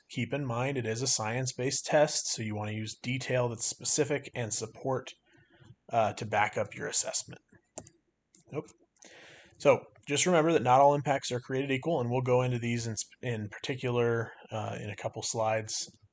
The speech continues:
but just remember that there are societal impacts, economic impacts, environmental impacts, human health impacts, and political.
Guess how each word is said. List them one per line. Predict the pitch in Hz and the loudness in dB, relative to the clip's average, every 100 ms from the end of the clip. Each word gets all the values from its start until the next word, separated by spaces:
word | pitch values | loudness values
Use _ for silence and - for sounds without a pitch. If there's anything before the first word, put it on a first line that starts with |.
| _ _ | _ _
but | 120 113 98 | -4 -4 -2
just | 120 - | -6 -6
remember | 120 113 113 | -4 -4 -4
that | 110 92 | -4 -2
there | 110 | -2
are | 104 98 | 0 -2
societal | - 98 - 110 107 123 131 160 156 175 185 _ - _ _ _ _ - | -2 0 0 2 2 2 0 2 2 0 -6 _ -20 _ _ _ _ -2
impacts, | 156 156 156 170 185 - - - | 0 0 -2 -2 -4 -6 -4 -4
economic | 110 113 110 120 139 151 - 143 | -2 -2 -2 0 0 -2 -6 -4
impacts, | 147 147 147 156 - - | -4 -2 -2 -2 -6 -10
environmental | - 110 104 101 104 110 165 175 185 175 170 | -8 -6 -6 -6 -4 0 0 2 0 0 0
impacts, | 165 165 160 147 151 - | -2 -2 -2 -4 -4 -8
human | - 139 139 | -6 -4 -4
health | 123 123 120 - | -2 -4 -4 -8
impacts, | 123 117 117 117 120 - | -8 -6 -6 -8 -8 -8
and | 117 110 | -8 -8
political. | - 117 120 107 - - | -8 -4 -2 -4 -10 -18